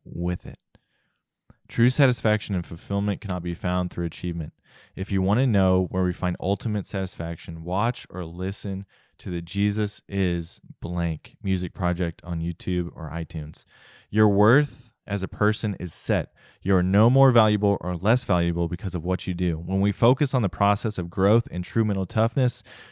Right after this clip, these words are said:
we steer the souls of those we impact away from treacherous emotional roller coasters of results-based identity and toward the journey of growth and development. Other dangers goals create.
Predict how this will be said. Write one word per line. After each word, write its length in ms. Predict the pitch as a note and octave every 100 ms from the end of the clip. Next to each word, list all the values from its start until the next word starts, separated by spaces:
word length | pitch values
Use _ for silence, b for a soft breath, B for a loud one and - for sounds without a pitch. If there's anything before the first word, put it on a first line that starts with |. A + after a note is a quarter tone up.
| B
we 100 | G#2
steer 260 | G#2 A#2+ C3
the 120 | C3+
souls 340 | - A2 G#2
of 180 | F#2 F#2
those 220 | F#2+ G#2
we 140 | G#2 G2+
impact 340 | F#2+ G2 F#2
away 320 | - F2 F2+
from 180 | G#2 G#2
treacherous 540 | F#2+ - F#2+ - G#2 -
emotional 460 | F#2 F2+ - E2+
roller 260 | E2+ F#2 A2
coasters 420 | A#2+ A2+ G#2 G2+
of 140 | B1
results-based 960 | F2+ E2+ F#2+ G2+ A#2 - - F2+ F#2 - -
identity 600 | E2+ F#2 G#2 A#2 B2+ B2+ B B B
and 160 | - F#2+
toward 340 | - G#2 G2
the 220 | F2+ F#2+ F2+
journey 520 | F#2+ G2 G2+ A2+ G#2+
of 120 | E2+
growth 560 | E2 E2+ F2 F#2+ A#2 -
and 120 | F2+
development. 600 | F2+ D#2 E2 E2 - - - _ _ _ _ _ _ _ _ _ _ -
Other 200 | C#3+ F#3
dangers 340 | D3+ C#3 B2+
goals 240 | A2+ G#2+ -
create. 320 | G#2+ F2+